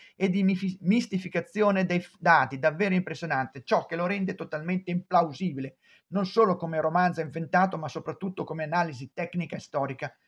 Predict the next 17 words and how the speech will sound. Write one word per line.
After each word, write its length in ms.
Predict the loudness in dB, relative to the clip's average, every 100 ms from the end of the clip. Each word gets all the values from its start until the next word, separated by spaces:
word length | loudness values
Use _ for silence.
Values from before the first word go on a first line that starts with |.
| _
del 260 | -6 -6 -4
disastro 500 | 0 2 2 -2 -8
di 120 | -6
Ustica. 520 | -8 -10 -20 -20 -20 _ _ _ _
Gli 120 | -2
autori, 420 | 2 6 6 4
nonostante 500 | -4 -4 2 2 0
si 140 | -8 -8
presentino 560 | -6 0 2 0 -6
come 200 | -6 -8
ingegneri 400 | -6 -6 -4 -4
aeronautici 720 | -2 -2 0 0 0 -6 -14
con 200 | -10 -10
centinaia 680 | 0 2 2 0 2 2 0
di 100 | -8
impeccabili 600 | -12 -14 -4 0 0 -2
articoli 600 | -8 -4 -4 -4 -8